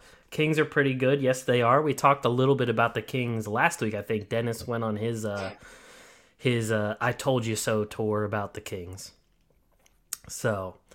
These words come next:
um, but to start things off, we're gonna bring up one of the, the guys of the hour, one of Mike's own fantasy players, Cade Cunningham. Out for the year.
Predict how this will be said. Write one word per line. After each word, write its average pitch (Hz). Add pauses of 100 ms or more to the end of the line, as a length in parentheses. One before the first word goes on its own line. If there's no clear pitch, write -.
(400)
um, 143
but 185
to 139
start 165
things 143
off, 143
we're 147
gonna 147
bring 147
up 165 (360)
one 143
of 156
the, 139
the 123
guys 165
of 165
the 143
hour, 120
one 120
of 113
Mike's 139 (260)
own 151 (240)
fantasy 139
players, 80 (500)
Cade 202
Cunningham. 117 (1700)
Out 196
for 202
the 185
year. 143